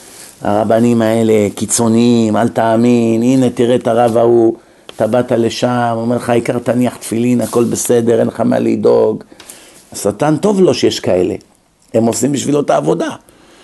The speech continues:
הם מחז-, בא אל חילוני, אומר לו, "אתה צדיק, אין לך מה לדאוג, כל ישראל צדיקים". אז החילוני מרגיש בשמיים, "הנה, תראה איזה זקן יש לו. אמר לי שאני צדיק", וזה, הוא מרגיש נפלא.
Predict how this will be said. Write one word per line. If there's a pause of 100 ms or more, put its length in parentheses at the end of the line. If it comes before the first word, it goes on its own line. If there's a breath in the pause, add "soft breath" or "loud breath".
(220 loud breath)
הם
מחז-,
בא
אל
חילוני,
אומר
לו,
"אתה
צדיק,
אין
לך
מה
לדאוג,
כל
ישראל
צדיקים". (240)
אז
החילוני
מרגיש
בשמיים,
"הנה,
תראה
איזה
זקן
יש
לו. (920 soft breath)
אמר
לי
שאני
צדיק",
וזה,
הוא
מרגיש
נפלא.